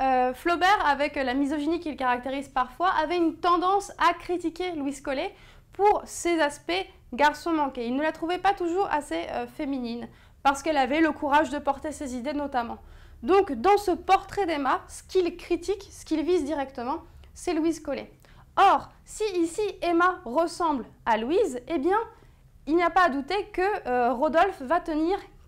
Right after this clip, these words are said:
quelques caractéristiques de Gustave Flaubert lui-même. Une fois n'est pas coutume, parce que Flaubert méprise, euh, le personnage de Rodolphe, au moins autant qu'il méprise Emma, mais il va mettre dans la bouche de Rodolphe des, des propos, des pensées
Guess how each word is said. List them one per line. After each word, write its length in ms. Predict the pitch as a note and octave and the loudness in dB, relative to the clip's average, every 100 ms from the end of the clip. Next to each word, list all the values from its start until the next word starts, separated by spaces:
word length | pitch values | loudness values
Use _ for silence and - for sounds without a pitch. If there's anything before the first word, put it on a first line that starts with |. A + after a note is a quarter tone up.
| - | -2
quelques 260 | G4 F#4+ | -2 0
caractéristiques 800 | F4+ E4+ D4+ D4+ C#4+ - F#4 - - - - | -2 0 -2 -4 -8 -6 -10 -10 -20 -20 -16
de 160 | - A#3 | -4 0
Gustave 460 | D4+ F4 E4+ F#4+ E4+ | 2 2 2 2 2
Flaubert 440 | F4 D#4 D#4+ E4+ | 0 0 2 2
lui-même. 300 | C#4+ C#4 A3 A3 | 0 -2 -4 -2
Une 120 | D4 | 0
fois 160 | E4 | 2
n'est 100 | D#4+ | 0
pas 100 | D4+ | 0
coutume, 380 | B3+ E4+ E4+ D#4 | -2 -2 0 0
parce 240 | C#4+ - - | -2 -6 -8
que 80 | B3+ C4 - - | -10 -10 -20 -20
Flaubert 420 | - D4+ E4 D#4+ | -4 2 4 4
méprise, 640 | D4+ D#4+ D#4+ D#4+ C#4 B3 - | 2 -2 -2 -2 -2 -6 -4
euh, 60 | A#3+ | -2
le 100 | B3+ | 0
personnage 380 | B3 B3 B3+ | 0 -2 -4
de 80 | A3+ | -2
Rodolphe, 360 | B3 B3 D#4+ E4 - - - | -2 2 2 2 -10 -10 0
au 100 | D#4+ | 4
moins 180 | E4 | 4
autant 220 | D4+ D#4 E4 | 4 2 -2
qu'il 160 | C#4+ | -2
méprise 380 | C4 B3 C4+ A#3 | -4 -4 -6 -4
Emma, 260 | A3 B3 - - - - | -2 -2 -4 -12 -20 -4
mais 160 | C#4 F#4 A4+ | 2 2 2
il 180 | D#4+ D4 | 2 2
va 160 | D4 D4 | 4 4
mettre 420 | D4+ G#4 G4+ D#4 A#3+ - - | 6 4 4 -4 -12 -12 -16
dans 240 | G#3+ F4+ | 2 4
la 160 | G4 F4+ | 6 4
bouche 260 | D4 F4 C#4 | 2 0 0
de 80 | |
Rodolphe 540 | C4+ B3 B3+ F#4 F#4+ - - - - - | -2 -2 0 -2 -2 -16 -20 -20 -20 -12
des, 400 | G#3 D4+ D#4 C#4+ | -4 0 0 -2
des 160 | B3+ | -4
propos, 440 | D4 - D#4+ E4 F4 A#4 | -6 -2 -2 0 -2 -2
des 180 | A#3+ D#4 | -4 -6
pensées 560 | - E4 E4 - E4 | 2 2 2 -2 -4